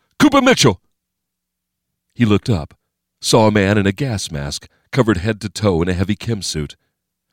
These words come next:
Through the eye lenses, Cooper saw the man inside was black. "Cooper Mitchell!" the black man said again. "You're Cooper Mitchell!"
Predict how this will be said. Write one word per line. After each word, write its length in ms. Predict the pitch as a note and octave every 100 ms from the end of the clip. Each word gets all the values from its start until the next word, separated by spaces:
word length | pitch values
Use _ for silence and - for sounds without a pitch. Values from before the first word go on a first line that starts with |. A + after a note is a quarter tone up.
| _ - -
Through 180 | E3
the 140 | C3 C3
eye 200 | C3+ A2
lenses, 500 | E2+ D2 D2+ D2 - _ _ _
Cooper 240 | C#3 G#2+
saw 180 | G2 G2
the 80 | E2+
man 240 | F#2 F2+
inside 460 | F2 E2 A#2+ F2 D2+
was 160 | D#2+ -
black. 440 | G#2 E2 D2 - _ _ _ _ _ _ _ -
"Cooper 280 | C#4 C4+ C4+
Mitchell!" 440 | C#4+ - C#3 - _ _ _ _ _ _ _ _ -
the 60 |
black 240 | G#2 F2+ -
man 180 | E2
said 220 | D2 F#2+ E2
again. 360 | F#2 E2 C2 _ _ _ _ _ _
"You're 160 | - C#4
Cooper 260 | B3 C4+ C4+
Mitchell!" 400 | C#4 - G#2+